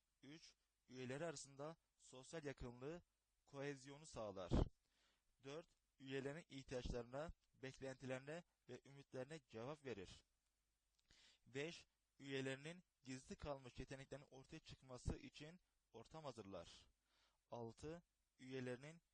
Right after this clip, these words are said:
kişilik ve yeteneklerini geliştirir.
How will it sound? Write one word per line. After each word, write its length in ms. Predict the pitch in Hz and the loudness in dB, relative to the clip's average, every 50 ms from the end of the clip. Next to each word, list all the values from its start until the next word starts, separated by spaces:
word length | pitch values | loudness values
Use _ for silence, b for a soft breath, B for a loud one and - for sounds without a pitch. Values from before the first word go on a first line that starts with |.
| _ _ _ | _ _ _
kişilik 480 | - 120 - - 147 156 196 185 - - | -18 -14 -8 -8 -6 -6 -6 -6 -6 -4
ve 60 | 127 | -4
yeteneklerini 840 | 120 131 143 - 147 131 127 120 - 123 120 117 123 147 175 190 - _ _ _ - - | -4 -2 -2 -4 -2 -4 -4 -2 0 0 0 0 0 -4 -6 -6 -6 _ _ _ -2 2
geliştirir. 520 | 131 117 110 98 - - 107 101 - | 2 4 4 2 0 -4 -6 -8 -8